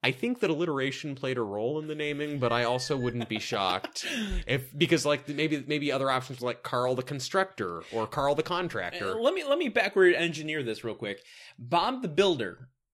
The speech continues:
Speaker 2: outside of his yellow hat, his most distinctive feature is that he has such a bare face. And if you were going to name him after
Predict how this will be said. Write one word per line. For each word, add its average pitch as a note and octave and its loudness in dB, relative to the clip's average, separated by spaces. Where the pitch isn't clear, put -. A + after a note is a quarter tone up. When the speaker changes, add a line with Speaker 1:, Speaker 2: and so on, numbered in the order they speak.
Speaker 2:
outside F#3+ 2
of F#3 6
his D3+ 2
yellow D3+ 6
hat, C3 2
his B2 0
most E3+ -2
distinctive G3+ -4
feature G3+ -4
is B2+ -2
that C#3 2
he E3 -6
has E3 -4
such - -2
a D3 2
bare B2+ 2
face. B2 -2
And C3+ 0
if C#3+ -2
you E3 -2
were E3 2
going A#3 0
to F3+ -4
name F3+ 0
him E3 0
after B2 -2